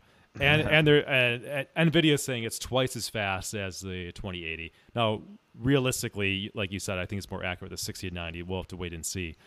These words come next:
Speaker 2: Mm-hmm.
Speaker 1: But they've just made such a compelling case for it. I'm like, "Well, well, shit. Like, I, I, how can I almost not upgrade?" Like, I,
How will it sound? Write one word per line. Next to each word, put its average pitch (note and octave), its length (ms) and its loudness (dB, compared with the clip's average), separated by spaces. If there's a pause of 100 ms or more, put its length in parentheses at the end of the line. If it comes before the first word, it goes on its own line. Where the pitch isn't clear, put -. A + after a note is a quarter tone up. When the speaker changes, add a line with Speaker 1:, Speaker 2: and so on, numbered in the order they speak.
(160)
Speaker 2:
Mm-hmm. G#2+ 140 -6
Speaker 1:
But A#2 360 4 (800)
they've E3+ 220 6
just D3 180 -6
made D3 240 2
such - 200 -6
a - 40 -16
compelling B2+ 480 -2
case C#3 260 0
for G#2+ 120 -6
it. G2 40 -2
I'm G2 120 -6
like, G2+ 240 -4
"Well, A#2 200 -4
well, A2 120 -6
shit. - 440 -6
Like, A2 320 -4 (560)
I, C#3 240 -4
I, A#2+ 360 -2 (720)
how E3+ 160 2
can E3 140 0
I B2+ 100 2
almost B2 260 -2
not B2 280 0
upgrade?" F2+ 420 -6
Like, G2+ 200 -8
I, - 120 -10